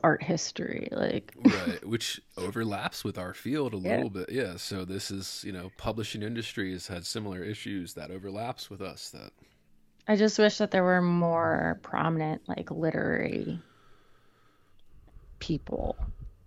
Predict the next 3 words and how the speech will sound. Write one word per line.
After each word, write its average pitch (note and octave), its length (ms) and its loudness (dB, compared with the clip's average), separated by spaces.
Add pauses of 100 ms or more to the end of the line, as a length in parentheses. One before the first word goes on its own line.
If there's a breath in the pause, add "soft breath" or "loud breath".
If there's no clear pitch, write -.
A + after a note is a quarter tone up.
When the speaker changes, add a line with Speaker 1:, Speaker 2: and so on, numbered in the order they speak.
(2250)
Speaker 1:
that - 140 6
were, - 160 2
like, - 480 0